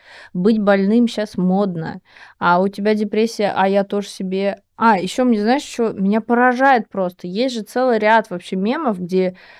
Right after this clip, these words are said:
э, ну, роликов, где снимают там «Я и моя шиза». Да с чего ты вообще взял, что это шиза? Это просто ты.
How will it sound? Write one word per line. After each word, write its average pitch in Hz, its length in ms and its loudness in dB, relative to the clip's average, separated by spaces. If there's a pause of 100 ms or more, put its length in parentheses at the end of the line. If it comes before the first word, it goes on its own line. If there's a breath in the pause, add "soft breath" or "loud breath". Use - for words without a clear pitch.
(180 loud breath)
э, - 140 -8
ну, 190 600 0 (260)
роликов, 233 640 0
где 190 180 -6
снимают 202 480 -2
там 170 160 -8
«Я 233 320 2
и 254 40 4
моя 196 340 0
шиза». 196 460 -4 (300 loud breath)
Да 233 80 -6
с 240 60 -6
чего 320 240 -4
ты 311 140 -4
вообще 294 260 -4
взял, 277 420 4
что - 180 -6
это 233 140 -2
шиза? 233 640 2
Это 190 140 -2
просто 294 400 0
ты. 277 560 0